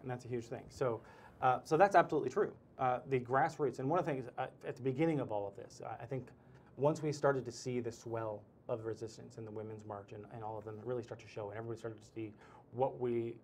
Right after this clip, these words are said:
were expecting and then what we saw from the Women's March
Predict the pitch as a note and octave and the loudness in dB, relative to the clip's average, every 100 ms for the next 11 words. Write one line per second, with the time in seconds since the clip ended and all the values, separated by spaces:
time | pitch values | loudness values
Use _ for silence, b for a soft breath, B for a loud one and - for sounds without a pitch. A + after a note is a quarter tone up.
0 | _ _ - - C#3 A#2+ A#2 - D3 C#3+ | _ _ -20 -4 4 4 2 -2 2 2
1 | - G#2+ A2 A2+ A#2 B2 A#2+ - B2+ A#2 | 0 -4 -2 -2 -2 -4 -8 -4 0 0
2 | G2+ G2+ - - A#2 A2+ A2+ A2+ A2 A2 | 0 -8 -12 -6 -4 -4 -4 -6 -6 -2
3 | A2 G2 - | -2 -2 -12